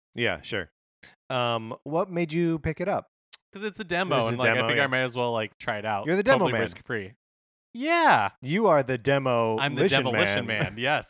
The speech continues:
Speaker 2: thank
Speaker 1: <laughs>
Speaker 2: you.
Speaker 1: Does that make me Wesley Snipes?
Speaker 2: It, I,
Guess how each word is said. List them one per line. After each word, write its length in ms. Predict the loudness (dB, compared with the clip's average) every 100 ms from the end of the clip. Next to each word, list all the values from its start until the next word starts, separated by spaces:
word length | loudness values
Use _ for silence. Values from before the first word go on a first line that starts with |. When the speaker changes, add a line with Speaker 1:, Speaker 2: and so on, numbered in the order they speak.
| -8
Speaker 2:
thank 300 | -6 -6 -6
Speaker 1:
<laughs> 0 |
Speaker 2:
you. 140 | -4
Speaker 1:
Does 80 | 2
that 160 | 2
make 180 | 4 0
me 140 | 2 2
Wesley 340 | 2 2 -2
Snipes? 420 | -2 -2 -2 0
Speaker 2:
It, 180 | 0 0 _ -14
I, 260 | -6 -4